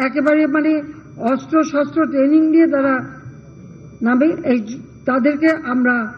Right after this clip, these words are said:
এখান থেকে ব্যান করে দেওয়া হবে। সন্ত্রাস বিরোধী যে আইন দুহাজার নয়, সেই আইনের আঠারো ধারা অনুযায়ী এদেরকে ব্যান করে দেওয়া, কারণ এদের জন্য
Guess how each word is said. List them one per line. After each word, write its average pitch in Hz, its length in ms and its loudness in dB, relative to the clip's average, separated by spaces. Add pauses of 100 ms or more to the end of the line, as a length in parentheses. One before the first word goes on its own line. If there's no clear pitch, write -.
(1000)
এখান 233 180 4
থেকে 247 240 0
ব্যান 247 220 2
করে 285 220 4
দেওয়া 277 260 0
হবে। 294 180 0 (1500)
সন্ত্রাস 262 440 2
বিরোধী 277 380 2
যে 277 140 2 (180)
আইন 285 200 2
দুহাজার 247 380 0 (140)
নয়, 285 240 2 (720)
সেই 277 240 4 (240)
আইনের 262 460 0 (760)
আঠারো 254 400 4
ধারা 262 300 0
অনুযায়ী 269 440 2 (1080)
এদেরকে 247 340 0
ব্যান 240 320 -2
করে 285 200 2
দেওয়া, 285 260 2 (1700)
কারণ 240 160 2
এদের 254 200 0
জন্য 262 200 2